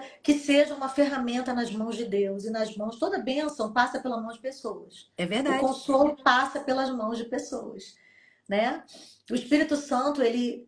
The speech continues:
Speaker 1: habita em pessoas. Então,
Speaker 2: Sim.
Speaker 1: eu creio que se Deus permitiu que esse livro,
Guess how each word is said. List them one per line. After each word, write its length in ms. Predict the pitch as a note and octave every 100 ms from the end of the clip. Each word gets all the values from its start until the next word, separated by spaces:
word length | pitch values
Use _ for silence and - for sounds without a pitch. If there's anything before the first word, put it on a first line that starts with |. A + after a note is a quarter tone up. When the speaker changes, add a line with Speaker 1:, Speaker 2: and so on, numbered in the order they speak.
| -
Speaker 1:
habita 400 | A#3 F#3 F#4+ F#4+
em 60 | D4
pessoas. 680 | A#3 - F#3+ G#3 G#3 - G#3+ - _ _ _ _ A3+
Então, 400 | A#3+ C4 C4+ D4
Speaker 2:
Sim. 60 |
Speaker 1:
eu 120 | D4
creio 440 | D4 B3+ B3+ D4+ D4
que 220 | C#4+ B3+
se 300 | - - C#4+
Deus 640 | A#3+ C4 A3 G3+ G3+ - _ _ _ -
permitiu 880 | C#4+ C#4+ C4+ - C#4+ C4+ A3 F#3+ - - - _ _ -
que 220 | B3 A#3+
esse 280 | A#3 - B3+
livro, 600 | A#3 A3+ G3 G3+ F#3+